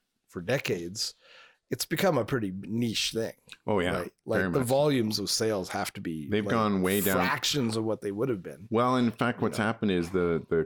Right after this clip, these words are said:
Speaker 2: cost of cameras has skyrocketed.
Speaker 1: Well, sure.
Speaker 2: So, like, the same kind of camera, um,
Speaker 1: It's
Speaker 2: in terms of
Speaker 1: reverse
Speaker 2: class.
Speaker 1: economies of scale.
Speaker 2: Yeah. So it's
Speaker 1: Right?
Speaker 2: basically they're getting way more expensive.
Speaker 1: Yeah.
Speaker 2: Um, and, um,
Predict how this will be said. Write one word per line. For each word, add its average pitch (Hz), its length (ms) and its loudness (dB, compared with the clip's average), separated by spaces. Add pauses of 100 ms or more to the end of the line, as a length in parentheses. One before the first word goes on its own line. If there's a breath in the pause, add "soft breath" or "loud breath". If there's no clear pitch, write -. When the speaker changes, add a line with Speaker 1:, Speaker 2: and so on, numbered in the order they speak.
Speaker 2:
cost 101 480 -2
of 82 180 -8
cameras 87 560 -2
has 80 560 -4 (400)
skyrocketed. - 720 -6 (360)
Speaker 1:
Well, 143 160 0
sure. 165 320 0 (160)
Speaker 2:
So, 202 160 0
like, 202 180 0
the 196 80 2
same - 360 0
kind 101 300 0
of 80 120 -6
camera, 85 800 0 (180)
um, 78 420 -4
Speaker 1:
It's 101 160 -2
Speaker 2:
in - 60 0
terms 117 40 0
of 127 40 2 (140)
Speaker 1:
reverse 151 280 2
Speaker 2:
class. 113 120 2
Speaker 1:
economies 120 440 2
of 101 80 -4
scale. - 460 -2
Speaker 2:
Yeah. 104 200 0 (140)
So 95 240 0
it's 98 140 4
Speaker 1:
Right? 269 60 -4
Speaker 2:
basically 95 640 0
they're 95 240 0
getting 90 420 0
way 95 220 2
more 90 260 2
expensive. 80 600 -6
Speaker 1:
Yeah. 104 200 -2 (520 loud breath)
Speaker 2:
Um, 85 680 0 (100)
and, 90 480 0
um, 85 680 0